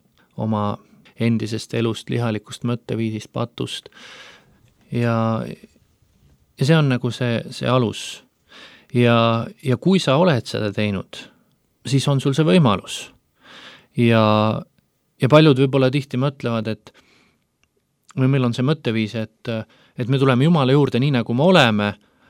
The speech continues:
ja Jumal võtab meid vastu, aga nüüd me peame hakkama ise punnitama.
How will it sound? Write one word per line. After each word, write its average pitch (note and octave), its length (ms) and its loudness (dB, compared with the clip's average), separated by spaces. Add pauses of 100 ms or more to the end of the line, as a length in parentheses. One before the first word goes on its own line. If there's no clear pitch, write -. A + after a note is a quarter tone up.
(400)
ja A#2 360 2
Jumal B2+ 260 0
võtab A#2 260 -4
meid A2+ 160 -2
vastu, E3 340 0
aga A2 140 -2
nüüd D3 200 0
me B2 140 0
peame A#2+ 260 0
hakkama A2+ 280 -4
ise A2+ 180 -2
punnitama. G#2 580 -6